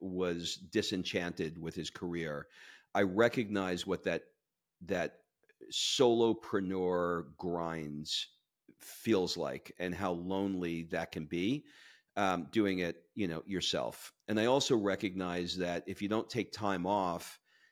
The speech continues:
to sharpen the saw, reignite your passion, expose yourself to other things, um, your innovation tends to get flat.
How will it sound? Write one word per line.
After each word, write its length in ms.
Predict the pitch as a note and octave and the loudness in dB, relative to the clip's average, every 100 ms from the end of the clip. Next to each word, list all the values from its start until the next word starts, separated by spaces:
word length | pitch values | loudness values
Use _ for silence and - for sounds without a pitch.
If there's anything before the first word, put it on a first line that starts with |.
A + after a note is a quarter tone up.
| _ - | _ -8
to 480 | - G#2+ G2 F2+ E2+ | -2 2 4 2 0
sharpen 460 | - G#2+ G2 G2+ | 2 4 4 2
the 80 | F2+ | 0
saw, 520 | E2 G2+ F2 F2 F2 | 0 2 2 2 0
reignite 680 | E2 F#2 G2+ G2 F#2 F2+ D#2+ | -2 0 2 2 0 -2 -2
your 80 | E2 | -4
passion, 880 | F#2+ E2+ E2+ - F#2+ E2+ E2 E2 - _ _ - | -2 -2 -2 -2 -2 -2 -4 -6 -10 _ _ -8
expose 480 | F2+ - G#2+ G#2 G2 | -4 0 4 4 2
yourself 420 | F#2+ G#2+ F2+ - | 0 2 2 0
to 140 | - | -4
other 200 | F#2 F2 | -2 -2
things, 680 | E2+ F#2+ F2+ E2 D#2+ E2 - - _ _ _ | 0 0 0 -2 -6 -4 -6 -8 _ _ _
um, 440 | G#2+ G2 F#2 F2+ - _ | 0 2 2 0 -4 _
your 220 | A2+ A2+ | 4 6
innovation 600 | C3 A#2+ G2 G2 - E2+ | 8 6 6 4 0 -2
tends 460 | E2 G#2 F2+ F2 - | -2 -2 0 -2 -2
to 180 | F#2+ E2 | -2 -2
get 200 | E2 - | -4 -2
flat. 340 | G2 D2+ C2+ | -2 -2 -2